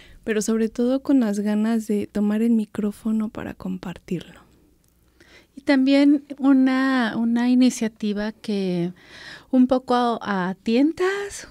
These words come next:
Speaker 2: un, y, y realmente, eh, en este momento que venimos ahora a compartirles una segunda temporada, una segunda temporada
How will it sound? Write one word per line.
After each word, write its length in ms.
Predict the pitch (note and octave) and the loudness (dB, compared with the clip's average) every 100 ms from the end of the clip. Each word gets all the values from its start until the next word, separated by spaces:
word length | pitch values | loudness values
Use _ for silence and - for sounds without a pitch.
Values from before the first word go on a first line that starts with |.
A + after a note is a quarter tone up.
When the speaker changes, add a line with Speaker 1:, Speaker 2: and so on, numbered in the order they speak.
| - | 0
Speaker 2:
un, 380 | C4+ C#4 C4 _ C4 F3 - C3 - - | 4 4 4 _ -4 -4 -6 -12 -16 -14
y, 320 | G#3+ A#3+ A#3 | -6 -4 -4
y 140 | - A#3+ | -2 0
realmente, 800 | A#3+ A#3+ B3 A#3+ A#3+ A#3+ A#3+ A#3+ - - - - _ | 2 2 2 2 2 0 0 -2 -8 -20 -20 -20 _
eh, 760 | G#3+ G#3 F#3+ F#3 F#3 E3+ E3 - | -8 -6 -4 -4 -2 -2 -4 -6
en 140 | G#3 A3 | 0 2
este 260 | A#3 - | 2 6
momento 600 | B3+ A#3+ A3 A3 C#4 D4 F#4 G4 - - | 8 8 4 2 0 0 -2 -2 -6 -6
que 500 | B3 A3 G3 G3+ F#3 - | -2 -2 -4 -8 -12 -10
venimos 580 | G3+ G#3 G3+ F#3 G3 - | -6 -4 -4 -4 -6 -6
ahora 400 | G#3 F3+ - E3+ | -4 -4 -4 -6
a 60 | G3 | -4
compartirles 760 | G#3+ G3 G3+ - A3 A3 A3 | -6 -4 -6 -4 -6 -4 -4
una 200 | A#3+ C#4 | -2 -2
segunda 360 | D4 A#3 A3 A3 | -2 -4 -2 -4
temporada, 760 | A3+ G#3+ G3 G#3 A3 A3 A3 | -4 -6 -4 -4 -2 -2 -2
una 160 | A3 A#3 | -2 -2
segunda 400 | - B3 A3+ A3 | -2 -2 -2 -2
temporada 840 | - A3 A3 G#3+ G#3+ G#3+ G#3+ A3 | -4 -4 -2 -2 -4 -2 -2 -2